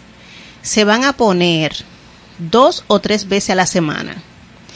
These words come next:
y van a entrar sesenta y siete alumnos o estudiantes, como a usted le guste, en una sola aula, donde estamos en medio de una pandemia,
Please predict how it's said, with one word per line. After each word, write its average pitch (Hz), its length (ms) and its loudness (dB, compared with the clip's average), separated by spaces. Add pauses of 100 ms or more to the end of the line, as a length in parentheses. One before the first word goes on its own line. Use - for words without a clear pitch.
(400)
y 220 120 4
van 226 240 6
a 302 80 4
entrar 170 600 -2 (120)
sesenta 226 920 0
y 196 140 2
siete 311 720 2 (500)
alumnos 196 800 4
o 190 120 2
estudiantes, 190 800 2
como 185 240 2
a - 20 2
usted 202 200 -2
le 226 80 2
guste, 175 480 -2 (1600)
en 277 200 6
una 339 220 6
sola 294 380 4 (120)
aula, 190 480 4 (840)
donde 247 260 6
estamos 294 480 2
en 254 220 4
medio 208 340 6
de 180 80 2
una 220 220 4
pandemia, 170 680 -2